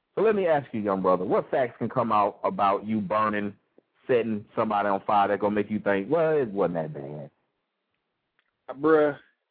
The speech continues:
Speaker 2: if you burn somebody, it is what it is. It ain't nothing that nobody else can say. Jesus himself would have to come down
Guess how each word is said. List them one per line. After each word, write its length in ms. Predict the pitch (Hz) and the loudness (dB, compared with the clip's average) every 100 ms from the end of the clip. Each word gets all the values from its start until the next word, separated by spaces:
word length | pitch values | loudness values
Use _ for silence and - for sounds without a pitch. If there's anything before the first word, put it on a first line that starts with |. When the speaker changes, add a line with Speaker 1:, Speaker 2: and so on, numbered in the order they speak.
| - 120 - - | -10 -10 -10 -20
Speaker 2:
if 220 | - 135 160 | -8 -6 4
you 180 | 285 | 6
burn 480 | 196 139 170 220 226 220 | 6 4 4 6 4 4
somebody, 600 | 214 208 208 208 196 190 _ - | 0 4 4 4 2 -4 _ -2
it 140 | 220 | 4
is 140 | 208 160 | 6 6
what 200 | 120 107 | 4 0
it 120 | 107 | 2
is. 320 | 156 139 127 | 4 4 4
It 100 | 185 | 4
ain't 200 | 185 165 | 2 4
nothing 400 | 180 175 170 160 | 4 4 0 0
that 180 | 139 123 | 0 2
nobody 520 | 165 185 180 175 170 | 4 4 4 2 2
else 160 | 175 175 | 2 0
can 160 | 139 127 - | -4 -6 0
say. 320 | 160 160 160 - _ _ 143 - 135 | 2 2 0 -6 _ _ -16 -14 -6
Jesus 480 | 170 254 269 214 202 | 4 8 8 6 4
himself 480 | 202 170 - 208 180 | 2 2 4 4 4
would 140 | 170 | 2
have 180 | 165 156 | 2 0
to 80 | 143 | -4
come 340 | - 180 170 | 2 4 4
down 420 | 165 160 143 127 | 4 4 4 2